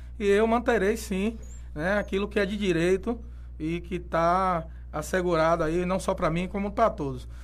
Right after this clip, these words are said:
Respeito a, a, a, a decisão da vereadora, né? Na verdade, eu acho que houve um equívoco, não existe a função de motorista na Câmara de Vereadores, existe cinco assessorias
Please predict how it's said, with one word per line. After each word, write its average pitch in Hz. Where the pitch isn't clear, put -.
Respeito 233
a, 180
a, 175
a, 151
a -
decisão 175
da 175
vereadora, 160
né? 214
Na 208
verdade, 190
eu 196
acho 202
que 208
houve 196
um 185
equívoco, 196
não 214
existe 208
a 190
função 220
de 202
motorista 190
na 165
Câmara 175
de 165
Vereadores, 180
existe 180
cinco 254
assessorias 190